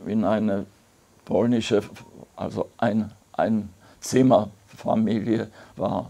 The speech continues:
drinnen, eine polnische Familie, und wir waren in dem Zimmer mit einer anderen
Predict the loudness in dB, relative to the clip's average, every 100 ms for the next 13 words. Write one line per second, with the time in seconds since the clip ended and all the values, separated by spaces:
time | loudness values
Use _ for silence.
0 | -10 -6 -4 -2 -2 -2 -4 -8 _ _
1 | _ -2 0 0 0 -2 2 4 4 4
2 | 4 4 0 -6 -12 -12 -4 0 4 4
3 | 2 2 2 -2 -8 -20 -20 _ _ -10
4 | -2 2 2 0 -6 -18 -20 -20 -20 -20
5 | _ _ _ _ _ 0 0 0 0 2
6 | 2 -2 -2 0 2 4 6 4